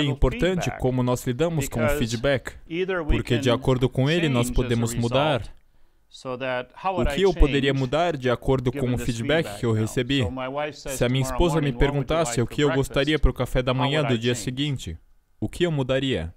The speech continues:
Speaker 1: What's something I could do
Speaker 2: O que eu poderia
Speaker 1: differently?
Speaker 2: ter feito diferente?
Speaker 1: Say fried eggs,
Speaker 2: Sim,
Speaker 1: exactly.
Speaker 2: especificar
Speaker 1: Yeah.
Speaker 2: que eram ovos
Speaker 1: But now,
Speaker 2: fritos.
Speaker 1: all of you
Speaker 2: Outra
Speaker 1: think
Speaker 2: coisa,
Speaker 1: that I'm the one
Speaker 2: todos
Speaker 1: who is
Speaker 2: vocês
Speaker 1: wrong
Speaker 2: acham
Speaker 1: here.
Speaker 2: que
Speaker 1: I
Speaker 2: sou
Speaker 1: know
Speaker 2: eu
Speaker 1: you
Speaker 2: que estou
Speaker 1: think that
Speaker 2: errado
Speaker 1: because
Speaker 2: nessa
Speaker 1: I see it on
Speaker 2: história.
Speaker 1: your face.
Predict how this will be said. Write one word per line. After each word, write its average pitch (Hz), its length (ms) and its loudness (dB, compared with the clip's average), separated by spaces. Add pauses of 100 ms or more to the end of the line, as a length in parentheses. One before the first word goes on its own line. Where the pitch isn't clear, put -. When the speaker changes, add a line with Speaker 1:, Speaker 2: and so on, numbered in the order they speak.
(100)
Speaker 1:
What's 120 260 -14
something 123 280 -16
I 113 180 -16
could 117 120 -20
do 110 200 -16
Speaker 2:
O 117 100 -2
que - 140 -6
eu 185 100 2
poderia 131 360 2
Speaker 1:
differently? 123 200 -2
Speaker 2:
ter - 40 -12
feito 165 260 -4
diferente? 117 720 -4 (840)
Speaker 1:
Say 120 220 -6
fried 202 300 -4
eggs, 98 200 -6
Speaker 2:
Sim, 165 160 -2
Speaker 1:
exactly. 156 580 -4
Speaker 2:
especificar 120 720 -2
Speaker 1:
Yeah. 185 100 -2
Speaker 2:
que - 100 -6
eram 117 240 0
ovos 113 300 -2
Speaker 1:
But 180 100 -4
now, 160 200 4
Speaker 2:
fritos. - 260 -8 (680)
Speaker 1:
all 226 220 0
of 202 80 -2
you 156 80 2
Speaker 2:
Outra 180 180 -2
Speaker 1:
think 185 140 -2
Speaker 2:
coisa, 143 380 2
Speaker 1:
that - 20 -14 (160)
I'm 190 180 -8
the 139 100 -8
one 127 40 -8
Speaker 2:
todos 143 300 2
Speaker 1:
who 135 120 0
is 131 80 0
Speaker 2:
vocês 180 260 2
Speaker 1:
wrong 143 80 2
Speaker 2:
acham 143 200 -2
Speaker 1:
here. - 60 -8
Speaker 2:
que 123 120 -4
Speaker 1:
I 117 40 -6
Speaker 2:
sou 139 100 2
Speaker 1:
know 170 100 2
Speaker 2:
eu 196 60 6
Speaker 1:
you 170 60 2
Speaker 2:
que 135 80 0
estou 131 200 -2
Speaker 1:
think 123 120 2
that 127 40 -2
Speaker 2:
errado 160 180 0
Speaker 1:
because 123 140 0
Speaker 2:
nessa 110 180 -2
Speaker 1:
I - 20 -2
see - 80 -8
it 143 100 -2
on - 20 4 (200)
Speaker 2:
história. 87 120 -4
Speaker 1:
your 98 120 -12
face. 92 260 -16